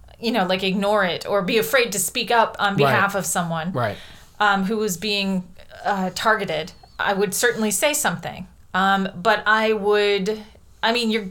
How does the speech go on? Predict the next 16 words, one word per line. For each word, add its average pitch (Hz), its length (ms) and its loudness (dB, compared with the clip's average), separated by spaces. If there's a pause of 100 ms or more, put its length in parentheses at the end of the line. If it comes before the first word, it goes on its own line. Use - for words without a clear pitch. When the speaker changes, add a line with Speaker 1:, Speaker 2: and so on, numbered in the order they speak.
(120)
Speaker 1:
goddamn 247 500 2
right 262 360 4
that 220 120 2
if 214 140 2
I 214 120 4
see 262 280 -4
some 220 560 0 (180)
person 247 460 0
being 202 400 -2
harassed 202 500 0
by 196 140 2
police, 233 560 -4
I'm 220 80 0
gonna 294 140 0
record 196 400 -2
it. - 200 -8